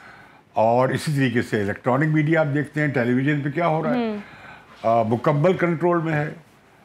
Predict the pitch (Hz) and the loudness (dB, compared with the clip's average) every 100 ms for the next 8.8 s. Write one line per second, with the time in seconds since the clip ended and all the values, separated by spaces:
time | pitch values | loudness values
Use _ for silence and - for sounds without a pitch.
0 | - - - 123 127 123 120 110 - 180 | -20 -18 -4 0 2 4 2 0 2 2
1 | 175 - - 170 190 165 - 143 135 - | 2 0 -4 2 4 2 2 0 0 -2
2 | 120 113 113 110 107 127 214 - - - | -4 -2 -2 -2 -4 -4 -4 -6 -10 -18
3 | - - - - - 151 - 208 156 - | -20 -20 -20 -20 -16 -8 0 0 0 -2
4 | 135 131 147 175 160 226 190 156 160 147 | 0 4 4 4 4 2 0 0 -2 -6
5 | - - 208 202 202 180 160 175 143 135 | -14 -10 -8 -6 -4 0 2 2 0 0
6 | 160 151 156 - 131 123 123 - 151 139 | 2 2 0 -2 -4 -4 -6 -2 2 2
7 | 123 127 139 139 127 117 120 123 135 135 | 4 4 4 2 2 2 2 2 0 0
8 | 107 98 - - 110 175 175 151 | -4 -8 -14 -12 -8 -8 -6 -8